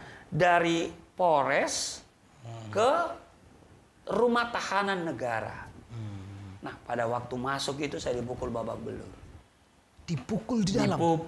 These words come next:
Speaker 1: dipukul oleh sipir.
Speaker 2: Kenapa, Pak Isan?
Speaker 1: Ya, entah kenapa, mungkin mereka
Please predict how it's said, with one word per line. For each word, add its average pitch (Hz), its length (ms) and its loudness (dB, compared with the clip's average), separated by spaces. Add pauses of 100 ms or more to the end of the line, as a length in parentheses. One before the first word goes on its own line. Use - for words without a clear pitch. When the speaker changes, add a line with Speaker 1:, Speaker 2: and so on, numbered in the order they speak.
Speaker 1:
dipukul 147 560 -2
oleh 127 160 0
sipir. 131 480 -6 (720)
Speaker 2:
Kenapa, - 960 -6
Pak 87 80 -12
Isan? - 240 -12
Speaker 1:
Ya, 143 180 4 (640)
entah 165 400 2
kenapa, 180 800 0 (720)
mungkin 147 400 -2
mereka 139 480 2